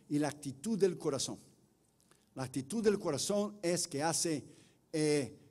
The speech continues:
el cambio en el corazón de Dios.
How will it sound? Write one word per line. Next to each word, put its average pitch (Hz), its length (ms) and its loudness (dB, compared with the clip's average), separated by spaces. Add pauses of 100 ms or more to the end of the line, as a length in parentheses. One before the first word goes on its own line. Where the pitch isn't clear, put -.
(240)
el 135 240 -4
cambio 156 560 2
en 143 160 0
el 131 100 0
corazón 131 380 -4
de 107 80 -6
Dios. - 340 -12